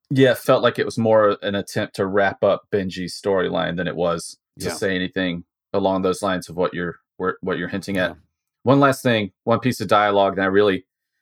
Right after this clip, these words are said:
Speaker 1: appreciated it because of the setting of the whole series.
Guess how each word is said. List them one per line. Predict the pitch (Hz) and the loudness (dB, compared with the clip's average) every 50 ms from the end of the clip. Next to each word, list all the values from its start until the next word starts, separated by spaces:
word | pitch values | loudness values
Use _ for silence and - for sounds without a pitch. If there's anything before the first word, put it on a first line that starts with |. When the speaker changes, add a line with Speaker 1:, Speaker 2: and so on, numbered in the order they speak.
| _ _ _ _ - | _ _ _ _ -20
Speaker 1:
appreciated | - - - 135 120 113 - 120 110 104 104 101 | -8 0 2 2 2 2 2 2 2 4 2 0
it | 101 | -2
because | - - - 117 104 98 - 110 | -4 0 2 2 2 2 0 -4
of | 95 82 | -6 -6
the | 95 | -6
setting | - - - 123 120 117 113 110 101 92 - | -6 -2 2 2 2 4 2 0 -2 -2 -4
of | 95 92 | -2 -2
the | 98 | -2
whole | - 131 120 104 | 2 2 2 2
series. | - - - 117 104 98 95 92 92 101 - - - | 0 -2 0 0 2 2 2 0 -2 -4 -6 -8 -14